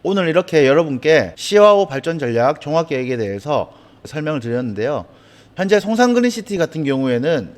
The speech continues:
어, 여러분께서 와닿지 않으실 수 있습니다. 아직 한참 멀었다고 생각하실 수 있는데, 제가 수시로 현장을 확인하거든요. 가보면 진짜 빨간 날 빼고는 수백 대의 덤프트럭이 계속 왔다 갔다 합니다.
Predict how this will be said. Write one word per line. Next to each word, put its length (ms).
어, 320
여러분께서 880
와닿지 380
않으실 320
수 100
있습니다. 440
아직 240
한참 220
멀었다고 380
생각하실 400
수 100
있는데, 520
제가 340
수시로 680
현장을 340
확인하거든요. 840
가보면 600
진짜 360
빨간 400
날 200
빼고는 600
수백 420
대의 240
덤프트럭이 800
계속 460
왔다 240
갔다 160
합니다. 380